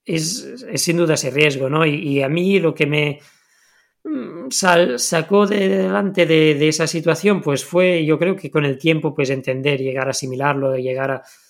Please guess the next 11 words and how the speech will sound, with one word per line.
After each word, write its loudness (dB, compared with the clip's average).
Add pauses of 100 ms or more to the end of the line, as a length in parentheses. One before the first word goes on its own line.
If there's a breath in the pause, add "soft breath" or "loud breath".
(240 loud breath)
a, -2
a, -16 (1000)
a -8
entender -4
que -8
a -8
veces -4
es -4
solo -6
mala -8
suerte, -6